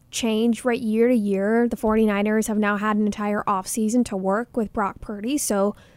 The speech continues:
things might look a little different. But I would imagine that you have a good idea of tendencies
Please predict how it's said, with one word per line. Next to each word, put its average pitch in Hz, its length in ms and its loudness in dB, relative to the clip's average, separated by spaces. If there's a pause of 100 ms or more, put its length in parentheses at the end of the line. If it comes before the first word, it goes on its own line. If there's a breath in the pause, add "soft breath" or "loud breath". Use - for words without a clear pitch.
(160 soft breath)
things 247 280 6
might 226 180 2
look 220 180 -2
a 226 60 0
little 208 220 -2
different. 220 580 -6 (400 soft breath)
But 254 140 2
I 247 80 6
would 311 180 4
imagine 247 560 4
that 208 300 0 (240)
you 226 160 2
have 240 180 0
a 220 60 2
good 254 260 2
idea 240 480 4
of 190 160 -6
tendencies 240 1080 2